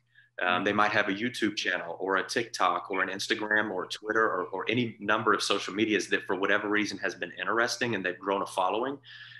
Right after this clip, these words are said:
and they might be the backup tight end. Um, however, because of that and because of that reach,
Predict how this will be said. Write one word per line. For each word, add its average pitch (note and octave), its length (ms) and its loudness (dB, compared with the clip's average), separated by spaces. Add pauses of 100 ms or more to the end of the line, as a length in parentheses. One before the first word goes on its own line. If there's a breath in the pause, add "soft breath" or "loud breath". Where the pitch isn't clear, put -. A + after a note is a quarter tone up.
(160)
and A#2 180 2
they A#2+ 100 6
might A#2+ 360 2
be A#2+ 160 6
the A#2 220 2
backup A#2+ 420 0
tight B2+ 240 4
end. - 240 -2 (440 soft breath)
Um, F#2 600 2
however, G#2+ 800 4 (120)
because C#3 400 2
of G#2+ 140 -2
that F#2 240 4 (560)
and G#2 160 2
because A2 260 0
of G2 60 -2
that F#2 260 2
reach, A2+ 540 -2